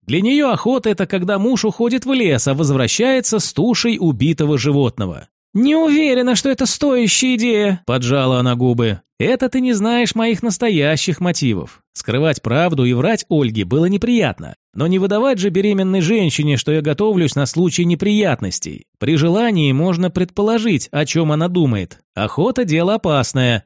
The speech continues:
но подросток, сидящий напротив нее, сам убил свирепого зверя, убил без оружия. По крайней мере, они не видели, чтобы я что-то использовал.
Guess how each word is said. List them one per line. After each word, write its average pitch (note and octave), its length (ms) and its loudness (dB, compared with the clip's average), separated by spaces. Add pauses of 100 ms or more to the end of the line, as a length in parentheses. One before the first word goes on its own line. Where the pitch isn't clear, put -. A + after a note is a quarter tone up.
но A#2+ 140 -2
подросток, C3 600 -2
сидящий D3 480 0
напротив D3+ 440 -2
нее, C3+ 400 2
сам E3 460 -2
убил E3+ 320 0
свирепого F#3+ 600 0
зверя, D#3 580 0
убил C#3+ 400 2
без F#3 180 0
оружия. D3 600 2
По A#2 120 -2
крайней D3+ 360 0
мере, F3+ 300 2
они D3+ 160 2
не F#3+ 160 2
видели, D3+ 380 2
чтобы C#3 280 0
я E3+ 160 2
что-то D3 380 0
использовал. G#2 600 -2